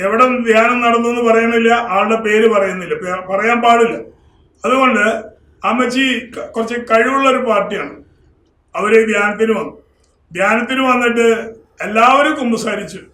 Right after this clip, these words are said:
ഈ അമ്മച്ചി മാത്രം കുമ്പസാരിച്ചിട്ടില്ല. അപ്പൊ എന്റെ ടീമിലുള്ള ചിലര് വന്നിട്ട് പറഞ്ഞു, "ജോസ് ബ്രദറെ, ഒരു ചേച്ചി കുമ്പസാരിച്ചിട്ടില്ല കേട്ടോ." അപ്പൊ ആരാന്ന് ചോദിച്ചപ്പോ എനിക്ക് കാണിച്ചു തന്നു. ഞാൻ അവരെ വിളിച്ചു ചോദിച്ചു, "എന്താ നിങ്ങൾ കുമ്പസാരിക്കാത്തെ?"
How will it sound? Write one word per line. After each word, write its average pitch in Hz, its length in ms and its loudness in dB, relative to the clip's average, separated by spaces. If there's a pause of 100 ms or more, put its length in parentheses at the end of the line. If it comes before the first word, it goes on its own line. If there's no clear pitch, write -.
(440)
ഈ 226 60 0
അമ്മച്ചി 254 420 2
മാത്രം 220 580 -2
കുമ്പസാരിച്ചിട്ടില്ല. 180 760 -8 (540)
അപ്പൊ 190 140 -2
എന്റെ 240 180 4
ടീമിലുള്ള 269 520 0
ചിലര് 247 240 0
വന്നിട്ട് 240 380 0
പറഞ്ഞു, 226 200 -2
"ജോസ് 202 160 -4
ബ്രദറെ, 220 440 -2 (460)
ഒരു 247 160 -4
ചേച്ചി 214 500 -2 (120)
കുമ്പസാരിച്ചിട്ടില്ല 175 720 -8
കേട്ടോ." 151 440 -10 (220)
അപ്പൊ 196 140 -4
ആരാന്ന് 233 360 0
ചോദിച്ചപ്പോ 220 280 2
എനിക്ക് 214 180 -4
കാണിച്ചു 196 320 -2
തന്നു. 202 140 -8
ഞാൻ 196 120 -8
അവരെ 202 220 -4
വിളിച്ചു 196 240 -8
ചോദിച്ചു, 190 200 -6
"എന്താ 180 200 -10
നിങ്ങൾ 202 200 -8
കുമ്പസാരിക്കാത്തെ?" 175 920 -8